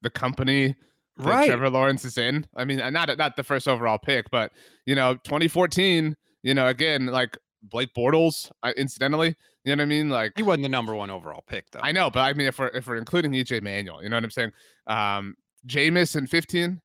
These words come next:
Speaker 1: I mean, it was better, right? Like, like, at
Speaker 2: Yeah.
Speaker 1: least
Speaker 2: Oh,
Speaker 1: showed
Speaker 2: yeah.
Speaker 1: life, life of stuff.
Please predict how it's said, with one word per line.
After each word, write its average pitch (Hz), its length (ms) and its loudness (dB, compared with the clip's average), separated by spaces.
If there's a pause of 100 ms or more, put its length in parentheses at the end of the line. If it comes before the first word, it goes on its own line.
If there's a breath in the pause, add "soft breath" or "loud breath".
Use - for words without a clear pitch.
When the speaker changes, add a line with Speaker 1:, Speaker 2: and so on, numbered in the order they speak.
Speaker 1:
I 120 80 -4
mean, 127 160 -2
it 110 60 -4
was 120 160 -2
better, 127 440 0
right? 139 340 0
Like, 131 260 -2
like, 143 200 -2
at 175 60 2
Speaker 2:
Yeah. 151 60 0
Speaker 1:
least 156 200 0
Speaker 2:
Oh, - 40 -8
Speaker 1:
showed 170 220 2
Speaker 2:
yeah. 127 100 0
Speaker 1:
life, 156 400 0
life 139 240 0
of 165 100 -4
stuff. 170 340 2